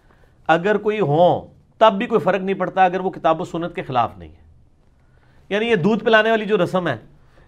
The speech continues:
इसमें अगर वो औरतों मर्दों का इख्तलात ना हो तो कोई अर्ज नहीं यार, दूध पिलाएं उसको, दूल्हा को, खजूरें भी खिलाएं, जो मर्जी करें। लेकिन अगर एक वो साली लेके, औरतें लेके बैठ गई है तो सर, ये तो वो दूध पिलाना मसला नहीं है, उन औरतों का वहाँ पे खड़ा होना मसला है।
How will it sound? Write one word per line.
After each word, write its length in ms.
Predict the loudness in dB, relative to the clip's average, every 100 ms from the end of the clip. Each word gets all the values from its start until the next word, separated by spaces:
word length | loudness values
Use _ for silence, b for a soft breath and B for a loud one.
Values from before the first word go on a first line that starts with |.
| -6
इसमें 260 | -6 -2 0
अगर 100 | 2
वो 160 | 4
औरतों 260 | 4 4 2
मर्दों 300 | 2 2 2
का 100 | 0
इख्तलात 480 | 0 4 8 8 6
ना 80 | 4
हो 140 | 4
तो 100 | 0
कोई 180 | 0 4
अर्ज 180 | 2 2
नहीं 120 | 0
यार, 120 | 0
दूध 220 | 0 -2 0
पिलाएं 220 | 2 2
उसको, 360 | 0 -2 -4 -8 -20 -8
दूल्हा 220 | -2 0 0
को, 120 | -2 -14 -8
खजूरें 300 | 0 4 4
भी 80 | 2
खिलाएं, 360 | 2 4 4 2
जो 140 | 0
मर्जी 240 | 0 0 -2
करें। 260 | -4 -6 -12 -20 _ _ _ _ _
लेकिन 240 | 0 2 4
अगर 200 | 4 6
एक 200 | 4 2
वो 140 | -2
साली 300 | 4 6 6
लेके, 280 | 4 2 4
औरतें 300 | 6 4 2
लेके 240 | -2 -2 2
बैठ 220 | 2 2
गई 100 | -2
है 100 | -4
तो 120 | -2
सर, 140 | -2
ये 140 | 0 0
तो 140 | -2
वो 280 | 0 0 0
दूध 400 | -2 -2 -2 0
पिलाना 340 | 2 4 4
मसला 320 | 2 0 0 0
नहीं 140 | 0
है, 80 | 0
उन 140 | 2
औरतों 280 | 4 4 2
का 100 | 4
वहाँ 140 | 4 4
पे 100 | 2
खड़ा 200 | 4 6
होना 220 | 4 2
मसला 280 | -2 -10
है। 60 | -20